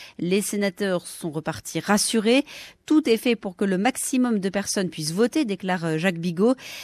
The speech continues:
Il souligne que le référendum à venir est un grand rendez-vous démocratique qu'il ne faut pas que la Nouvelle-Calédonie manque.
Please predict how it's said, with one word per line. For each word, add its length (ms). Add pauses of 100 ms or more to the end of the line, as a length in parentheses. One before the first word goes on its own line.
(180)
Il 120
souligne 260
que 80
le 80
référendum 560
à 80
venir 300
est 160
un 160
grand 400
rendez-vous 440
démocratique 1040
qu'il 260
ne 120
faut 180
pas 220
que 180
la 240
Nouvelle-Calédonie 800
manque. 480